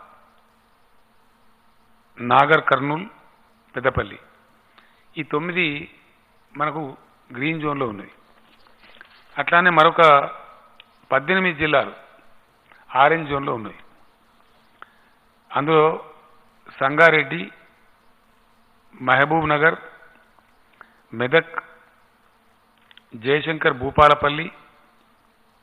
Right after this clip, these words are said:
కామారెడ్డి, కరీంనగర్, జగిత్యాల్, మంచిర్యాల్, నారాయణపేట్,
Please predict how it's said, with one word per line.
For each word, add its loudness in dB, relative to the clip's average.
కామారెడ్డి, 4
కరీంనగర్, -2
జగిత్యాల్, -2
మంచిర్యాల్, -2
నారాయణపేట్, 0